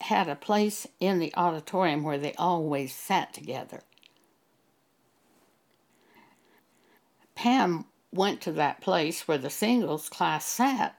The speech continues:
and she sat down in that place, though she hadn't been to the singles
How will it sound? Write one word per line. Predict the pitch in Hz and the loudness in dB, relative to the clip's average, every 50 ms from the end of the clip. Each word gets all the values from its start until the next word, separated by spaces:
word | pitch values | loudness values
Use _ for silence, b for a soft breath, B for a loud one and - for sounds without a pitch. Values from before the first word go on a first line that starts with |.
| _ | _
and | - 170 165 165 | -6 -6 -4 -2
she | - - - 226 | -2 0 0 -2
sat | - - 220 190 - - - | 0 0 0 0 0 0 -2
down | 160 190 240 240 196 - 170 | -2 0 0 2 2 0 0
in | 156 139 | 0 0
that | 143 139 127 - - | 0 -2 -2 -4 -4
place, | - - 127 117 117 139 151 - - - _ | -2 -2 -2 0 0 -2 -4 -6 -10 -16 _
though | - 156 170 170 | -4 -2 -2 -2
she | 147 - 190 185 | -2 -2 -4 -2
hadn't | 180 175 156 156 147 - - | 0 0 0 0 -2 0 2
been | 165 160 139 139 139 | 2 2 2 0 -6
to | - - - | -10 -10 -8
the | - 139 | -8 -6
singles | - - - 185 180 143 131 131 - 147 - - | -6 -4 -2 -2 0 0 -2 -4 -6 -6 -10 -14